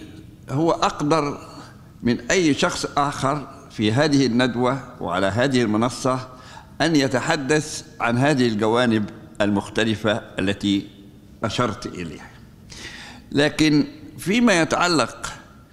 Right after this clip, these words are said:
بنظرتي إلى هذا الدستور، وما إذا كنت سأصوت بنعم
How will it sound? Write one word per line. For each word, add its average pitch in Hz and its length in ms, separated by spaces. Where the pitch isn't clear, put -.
بنظرتي 117 1300
إلى 120 120
هذا 131 260
الدستور، 127 520
وما 120 260
إذا 120 320
كنت 160 600
سأصوت 120 1500
بنعم 113 600